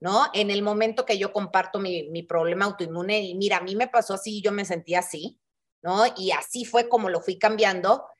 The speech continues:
Ya, ya sé, el fight or flight mode que pudieron haber tenido, el, el simpático, ya se apagan y dicen, "Ay, me siento igual".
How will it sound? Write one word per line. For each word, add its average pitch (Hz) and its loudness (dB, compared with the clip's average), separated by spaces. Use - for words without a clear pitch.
Ya, 196 4
ya 208 6
sé, 247 2
el 233 2
fight 233 8
or 262 8
flight 254 4
mode 226 6
que 220 4
pudieron 208 2
haber 190 -2
tenido, 208 2
el, 185 -2
el 202 -4
simpático, 214 2
ya 196 6
se 208 2
apagan 220 2
y 208 -8
dicen, 196 -4
"Ay, 254 4
me 202 -2
siento 208 0
igual". 180 0